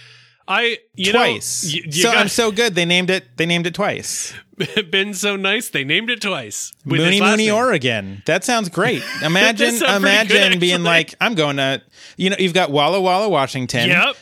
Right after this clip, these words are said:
Speaker 2: Mooney Mooney, Oregon.
Speaker 1: It's, it
Speaker 2: You gotta
Speaker 1: just
Speaker 2: have one of
Speaker 1: works.
Speaker 2: those
Speaker 1: It
Speaker 2: in
Speaker 1: just
Speaker 2: every
Speaker 1: works.
Speaker 2: state.
Speaker 1: Yeah,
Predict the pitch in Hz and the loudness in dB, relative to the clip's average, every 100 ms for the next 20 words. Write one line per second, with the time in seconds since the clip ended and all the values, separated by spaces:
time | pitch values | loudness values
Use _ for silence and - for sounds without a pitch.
0 | - 135 156 175 190 175 180 196 151 135 | -6 -2 0 2 2 2 2 2 2 0
1 | 127 120 117 139 170 - 220 151 190 190 | 0 0 0 0 -4 0 0 2 2 2
2 | 170 190 165 180 190 160 160 165 165 156 | 2 2 2 0 0 2 2 2 0 2
3 | 143 143 151 147 - 123 131 127 | 0 2 0 0 0 0 0 -4